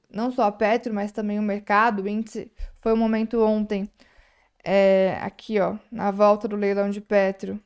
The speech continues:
Foi esse momento aqui que o índice deu uma, uma, uma recuperada forte ao longo do dia. Depois voltou a ficar be-, bastante de lado, né? Pouca liquidez por conta do feriado de ontem nos Estados Unidos. Então, a Petro, ela teve,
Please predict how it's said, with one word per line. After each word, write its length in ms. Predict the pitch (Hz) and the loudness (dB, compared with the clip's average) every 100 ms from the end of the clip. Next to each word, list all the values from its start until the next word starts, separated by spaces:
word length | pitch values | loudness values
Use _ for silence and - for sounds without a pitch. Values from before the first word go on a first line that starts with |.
| _ _ _ _ _ _ | _ _ _ _ _ _
Foi 120 | 208 | -2
esse 220 | 202 240 240 | 0 0 -2
momento 460 | 226 208 202 202 | -2 -2 -4 -6
aqui 240 | 190 - 240 | -10 -12 -10
que 160 | 220 | -8
o 60 | 202 | -6
índice 280 | 202 208 190 | -6 -8 -4
deu 160 | 208 | -2
uma, 300 | 220 208 190 - _ _ _ - | 0 -2 -6 -12 _ _ _ -8
uma, 320 | 202 190 175 | -4 -4 -4
uma 160 | 180 190 | -4 -4
recuperada 600 | 202 - 202 185 190 202 | -4 0 2 2 0 -2
forte 300 | 208 202 214 | -2 -2 -2
ao 60 | |
longo 160 | 202 196 | -4 -6
do 80 | 196 | 0
dia. 120 | 226 | 0
Depois 320 | 240 247 254 | 2 0 0
voltou 240 | 240 233 233 | 0 -2 -4
a 20 | |
ficar 220 | 233 226 | -4 -4
be-, 160 | 208 196 | -2 -4
bastante 560 | 190 202 - 233 247 254 | -4 -4 -2 -4 -4 -4
de 120 | 220 | 0
lado, 400 | 202 208 254 233 | 2 2 2 -2
né? 220 | 202 208 _ _ _ _ _ | -2 -4 _ _ _ _ _
Pouca 240 | 196 202 | -8 -4
liquidez 420 | 208 208 185 190 214 | -4 -4 -4 -4 -6
por 120 | 208 | -8
conta 280 | 202 196 202 | -8 -8 -8
do 120 | 202 | -8
feriado 480 | 208 196 185 185 185 | -6 0 0 0 -4
de 160 | 180 | -4
ontem 280 | 185 202 214 | -4 -6 -6
nos 120 | 208 | -8
Estados 300 | 208 196 190 | -6 -4 -4
Unidos. 500 | 202 202 240 294 - _ _ _ _ _ | -4 -4 -6 -8 -14 _ _ _ _ _
Então, 120 | 233 | -2
a 100 | 233 | 0
Petro, 340 | 233 220 226 | 2 2 2
ela 120 | 247 233 | 0 0
teve, 520 | 233 233 233 233 | 0 0 0 -4